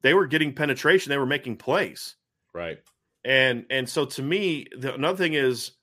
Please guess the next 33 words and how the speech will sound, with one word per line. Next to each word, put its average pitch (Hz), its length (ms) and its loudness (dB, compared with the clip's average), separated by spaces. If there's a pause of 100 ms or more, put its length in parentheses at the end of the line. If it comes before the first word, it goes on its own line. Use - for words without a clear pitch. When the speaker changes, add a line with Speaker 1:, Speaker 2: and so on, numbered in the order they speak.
(960)
Speaker 1:
we 143 180 0
were 180 140 2
watching 165 440 -2
them 143 180 -2
play 175 240 -4
yesterday, 127 500 0
and, 123 100 -4
and 127 160 -4
all 139 120 -2
of 180 60 0
a - 20 -6
sudden 170 180 -4
they 147 100 0
come 160 280 -4
out 165 200 0
in 139 80 -4
these 123 180 -6
different 147 340 -2
types - 280 -4
of 117 80 -6
looks. 139 580 -2 (840)
And 127 520 2
it's 127 280 0
like, 123 280 0
you've 123 140 -12
got 127 220 0
Jason 156 340 0
Adamiola, 147 540 -2
Justin 147 340 -4
Adamiola 147 500 -2
playing 131 260 -4
big 139 240 0
end. 156 440 0